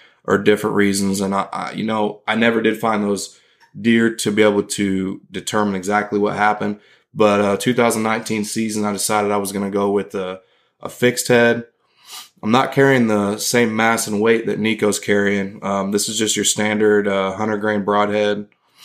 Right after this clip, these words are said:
And it's got a one inch cut with some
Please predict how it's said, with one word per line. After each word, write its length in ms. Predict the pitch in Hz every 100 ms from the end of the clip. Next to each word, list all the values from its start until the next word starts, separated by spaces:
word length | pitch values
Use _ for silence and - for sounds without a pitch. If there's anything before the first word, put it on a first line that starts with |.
| - - - _ _ _ _
And 640 | 110 101 95 95 90 90 - _ _ _ _ _ _ _ _ _ _ -
it's 180 | 117 -
got 300 | - 104 104
a 440 | 98 98 98 98 95
one 280 | 98 113
inch 220 | 113 107 -
cut 300 | 117 110 -
with 120 | 101
some 440 | 104 95 95 95